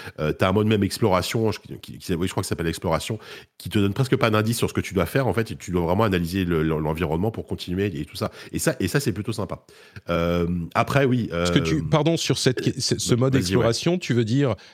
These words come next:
Speaker 2: euh, c'est, c'est et le, le mode où, euh, tu as le, le, je sais pas, la, de Witcher View ou de Detective View, machin, où tu, tu as sur l'écran surimposé, euh, une sorte de
Speaker 1: C'est un peu ça, ouais.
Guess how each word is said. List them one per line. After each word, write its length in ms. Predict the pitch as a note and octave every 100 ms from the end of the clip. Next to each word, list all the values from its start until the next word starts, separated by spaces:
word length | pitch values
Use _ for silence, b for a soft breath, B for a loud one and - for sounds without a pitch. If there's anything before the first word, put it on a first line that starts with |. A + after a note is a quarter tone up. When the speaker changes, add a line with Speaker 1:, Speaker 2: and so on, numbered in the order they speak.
| -
Speaker 2:
euh, 460 | A2 G2+ G2 G2 G2 -
c'est, 380 | - - A#2 A2
c'est 180 | - A#2 G#2+ G#2 G2+
et 320 | G2 G2 F2+ B2 - - _ _
le, 260 | A#2 G#2 A2
le 200 | G#2+ G#2
mode 340 | A#2 B2+ G#2+
où, 260 | A2+ B2 G#2+
euh, 60 |
tu 240 | F#2+ - A2
as 100 | A2+
le, 260 | G2+ F#2
le, 220 | F2+ F2+
je 60 | F2
sais 80 | -
pas, 120 | G2+
la, 220 | F2+ E2
de 140 | E2 F2
Witcher 420 | G2 G2 A#2 F#2+
View 520 | G2 G#2+ A2 A2+ G#2+
ou 60 | F#2+
de 580 | F#2+ F#2+ F#2 F#2 F2+ F2+
Detective 540 | F#2 G2 A2+ - A2
View, 160 | G#2 B2
machin, 380 | G2+ - C3+ D3+ B B B _ _
où 140 | E3+ B2+
tu, 400 | - B2 A2+ G2
tu 300 | - A2 A#2
as 80 | B2
sur 220 | - A2
l'écran 340 | G2+ - C#3
surimposé, 880 | C3 - G#2 G2+ A2 G2 A#2+ C3 B2+
euh, 120 | G#2
une 100 | F#2
sorte 360 | E2+ A#2 A2 -
de 640 | F#2 F#2+ F#2 F2 E2+ E2+
Speaker 1:
C'est 160 | D2+ G#2
un 80 | G2
peu 100 | G2+
ça, 200 | -
ouais. 100 | D#2+